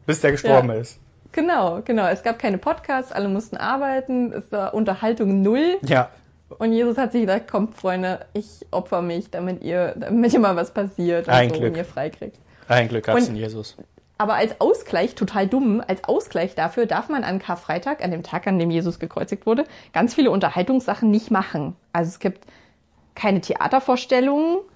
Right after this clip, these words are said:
Speaker 2: und keine
Speaker 1: Mhm.
Speaker 2: Tanzveranstaltungen
Speaker 1: Ja,
Speaker 2: und
Speaker 1: ja.
Speaker 2: ganz viel ist gestrichen und ich finde das total krass, dass das auch allen so, also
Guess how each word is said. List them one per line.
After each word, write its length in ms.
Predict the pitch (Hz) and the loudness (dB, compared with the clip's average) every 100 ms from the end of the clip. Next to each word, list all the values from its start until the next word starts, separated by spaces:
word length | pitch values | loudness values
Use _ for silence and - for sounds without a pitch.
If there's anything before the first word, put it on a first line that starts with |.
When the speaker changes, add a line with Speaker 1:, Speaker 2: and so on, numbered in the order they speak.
| _ _ _ _ - | _ _ _ _ 0
Speaker 2:
und 560 | 202 196 190 180 - | 2 4 2 0 -6
keine 240 | - - 143 | -4 0 0
Speaker 1:
Mhm. 40 | |
Speaker 2:
Tanzveranstaltungen 1120 | 139 240 349 - 311 349 - 302 330 330 330 | 2 0 2 0 0 0 2 4 4 2 0
Speaker 1:
Ja, 140 | 359 370 | 2 2
Speaker 2:
und 140 | 233 | 2
Speaker 1:
ja. 100 | 233 269 | 2 2
Speaker 2:
ganz 240 | 208 453 | 0 2
viel 140 | - 370 | 4 4
ist 180 | 294 - | 4 2
gestrichen 460 | 262 - 277 330 | -2 0 0 2
und 60 | 220 | 2
ich 80 | 220 | 2
finde 140 | 247 | 0
das 80 | 262 | 2
total 260 | 202 - - | 0 2 0
krass, 260 | - 208 - | 0 -2 0
dass 120 | 196 | 0
das 140 | 196 | 0
auch 220 | - 185 - | 0 -2 0
allen 340 | 165 196 302 | 2 4 6
so, 260 | 220 220 226 - - _ | 6 4 2 -2 -20 _
also 260 | 202 185 | 0 2